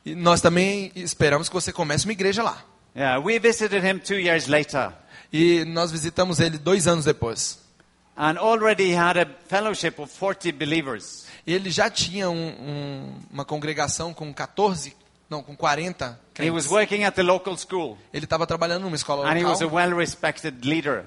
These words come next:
Speaker 1: E ele era um líder respeitado.
Speaker 2: a respected teacher.
Speaker 1: Um professor respeitado.
Speaker 2: In the fellowship that he had started, he and his family,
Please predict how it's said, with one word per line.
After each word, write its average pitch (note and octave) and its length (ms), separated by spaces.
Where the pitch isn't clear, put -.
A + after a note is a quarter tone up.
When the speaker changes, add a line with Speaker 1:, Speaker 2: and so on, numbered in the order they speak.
Speaker 1:
E D#3 100
ele E3 200
era D#3 200
um E3+ 140
líder D3+ 340
respeitado. C3 840
Speaker 2:
a B2+ 60
respected D3 480
teacher. C3+ 460
Speaker 1:
Um D#3 140
professor E3 420
respeitado. C3+ 440
Speaker 2:
In A3+ 220
the G#3+ 160
fellowship G#3+ 640
that F3 180
he F3 100
had F3+ 140
started, F3+ 460
he D#3+ 120
and D#3+ 100
his D3 120
family, D3+ 520